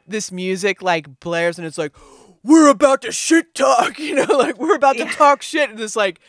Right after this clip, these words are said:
Speaker 1: this, like, huge, like, uh, like, montage starts, and, like, how exciting it is, that feeling when you realize
Speaker 2: Mm-hmm.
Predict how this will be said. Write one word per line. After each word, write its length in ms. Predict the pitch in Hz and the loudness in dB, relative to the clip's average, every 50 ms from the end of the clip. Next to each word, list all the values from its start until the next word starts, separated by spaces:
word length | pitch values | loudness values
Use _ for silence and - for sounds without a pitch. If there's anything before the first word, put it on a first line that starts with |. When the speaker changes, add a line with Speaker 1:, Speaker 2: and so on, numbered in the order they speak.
| _ _ _ _ _ _ _ _ _ | _ _ _ _ _ _ _ _ _
Speaker 1:
this, 200 | 220 233 226 - | -14 -12 -10 -8
like, 240 | 247 240 226 202 147 151 _ _ _ | -6 -6 -6 -8 -10 _ _ _ _
huge, 480 | _ - - 220 214 208 214 208 175 185 | _ -18 -14 -12 -10 -10 -10 -12 -10 -6
like, 340 | 202 190 180 175 151 _ - | -4 -4 -4 -4 -6 _ -10
uh, 380 | - 165 165 156 151 151 156 - 67 57 - _ | -8 -6 -6 -4 -2 -2 -4 -4 -6 -10 -20 _
like, 200 | - 180 170 165 151 | -8 -8 -8 -6 -6
montage 560 | 160 170 175 175 175 175 226 202 190 180 160 | -6 -4 -4 -4 -4 -6 -6 -6 -6 -6 -8
starts, 440 | - - 190 180 175 175 180 - - | -8 -6 -2 -2 -2 -2 -4 -8 -12
and, 120 | 175 160 | -10 -8
like, 180 | 160 151 147 - | -6 -8 -8 -8
how 200 | 156 170 175 175 | -6 -4 -2 -2
exciting 600 | 170 170 - - - 180 151 165 180 185 190 190 | -2 -4 -6 -4 -2 -2 -2 -2 -2 -4 -8 -8
it 100 | 185 180 | -10 -10
is, 260 | 185 185 185 185 180 | -8 -8 -10 -10 -8
that 200 | - 190 - - | -8 -8 -8 -8
feeling 340 | - 190 180 175 180 180 185 185 | -10 -14 -12 -10 -10 -10 -10 -10
when 120 | 175 180 | -12 -12
you 100 | 175 165 | -10 -10
realize 540 | 165 165 165 160 165 170 170 175 202 214 202 | -8 -6 -6 -4 -2 -2 -2 -4 -4 -6 -8
Speaker 2:
Mm-hmm. 180 | 196 214 220 | -12 -14 -16